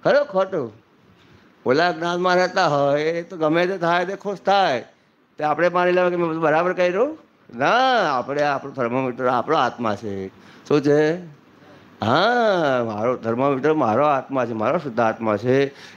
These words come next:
ત્યાં આપણે જોવાનું કે ભાઈ અંદર શું ચાલી રહ્યું છે અને કેવી રીતે ચાલી રહ્યું છે, ત્યાં મારે ફેરફાર કરતા જવાનું છે.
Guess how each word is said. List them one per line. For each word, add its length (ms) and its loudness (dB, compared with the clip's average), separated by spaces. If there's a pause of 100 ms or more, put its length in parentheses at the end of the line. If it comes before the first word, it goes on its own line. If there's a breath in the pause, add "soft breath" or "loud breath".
(100)
ત્યાં 360 2
આપણે 240 0
જોવાનું 520 -2
કે 80 -6
ભાઈ 120 2
અંદર 300 2
શું 220 -6
ચાલી 240 -2
રહ્યું 280 2
છે 380 0 (380 loud breath)
અને 140 2
કેવી 240 2
રીતે 160 -4
ચાલી 260 -6
રહ્યું 260 0
છે, 280 -6
ત્યાં 300 0
મારે 240 0
ફેરફાર 380 -2
કરતા 300 -4
જવાનું 360 0
છે. 240 -4